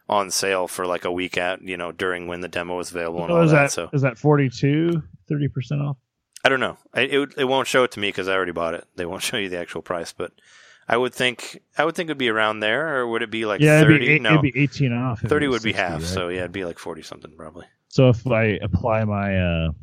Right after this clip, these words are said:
Speaker 2: points,
Speaker 1: You might be able to get it for, like, twenty or
Speaker 2: Yeah,
Speaker 1: something.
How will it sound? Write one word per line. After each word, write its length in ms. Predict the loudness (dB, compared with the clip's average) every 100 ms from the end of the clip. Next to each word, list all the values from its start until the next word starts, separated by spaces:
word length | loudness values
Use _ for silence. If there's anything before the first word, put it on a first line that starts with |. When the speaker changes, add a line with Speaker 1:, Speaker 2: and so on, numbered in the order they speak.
| -4 0
Speaker 2:
points, 580 | 2 0 -6 -16 -18 -20 _ _ -6
Speaker 1:
You 100 | -4
might 180 | -2 -2
be 80 | -2
able 140 | -4
to 60 | -6
get 140 | -8
it 60 | -6
for, 140 | -6
like, 220 | -6 -8 -16 _ _ _ _
twenty 280 | -10 -8 -8 -10 _
or 60 | -8
Speaker 2:
Yeah, 60 | -4
Speaker 1:
something. 300 | -4 -6